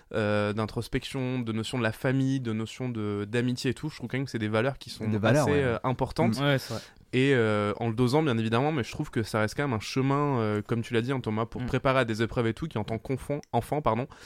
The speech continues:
Speaker 1: peut être assez constructif et que je trouve assez positif, finalement.
Speaker 3: Mm.
Speaker 1: Même si, voilà, faut avoir le prisme de lecture et qu'on t'explique certains trucs qui aujourd'hui ne marchent plus, mais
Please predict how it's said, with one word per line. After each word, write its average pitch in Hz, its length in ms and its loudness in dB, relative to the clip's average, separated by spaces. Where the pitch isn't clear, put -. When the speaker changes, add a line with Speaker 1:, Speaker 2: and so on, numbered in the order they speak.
Speaker 1:
peut 120 80 2
être - 160 2
assez 139 200 0
constructif 135 560 -4
et 113 40 -4
que - 40 -6
je - 40 -16
trouve 131 280 -6
assez 120 300 -4
positif, - 720 -6
finalement. 120 360 0
Speaker 3:
Mm. 110 240 -2
Speaker 1:
Même 117 240 0
si, - 160 -8
voilà, 104 180 0
faut - 140 -4
avoir 107 280 0
le 107 100 -2
prisme 113 260 -2
de 113 40 0
lecture 123 360 -2
et 110 80 -2
qu'on 104 120 -6
t'explique 107 380 -10
certains 104 300 -6
trucs - 240 -10
qui - 160 -12
aujourd'hui 104 320 -4
ne 110 160 -4
marchent 101 260 -6
plus, 165 140 -6
mais 107 260 -4